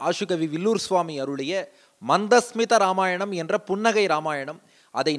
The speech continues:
நாள்தோறும் கேட்டு வருகிறோம். நீங்களும் கேட்டு மகிழ்கிறீர்கள். இந்த ராமாயண இவ்வேள்வி என்பது முதல் யாகம். ரெண்டாவது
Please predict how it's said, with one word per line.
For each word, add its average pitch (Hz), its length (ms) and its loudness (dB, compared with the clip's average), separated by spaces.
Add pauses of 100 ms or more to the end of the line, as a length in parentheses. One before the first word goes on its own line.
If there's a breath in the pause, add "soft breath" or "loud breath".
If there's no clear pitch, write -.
நாள்தோறும் 214 680 6
கேட்டு 196 280 2
வருகிறோம். 180 460 0
நீங்களும் 196 360 0
கேட்டு 185 280 -2
மகிழ்கிறீர்கள். 165 600 -2 (180)
இந்த 147 120 -2 (100)
ராமாயண 208 520 2 (220)
இவ்வேள்வி 196 440 0 (100)
என்பது 165 280 -4 (120)
முதல் 185 300 4
யாகம். 135 280 -2 (880 soft breath)
ரெண்டாவது 226 460 6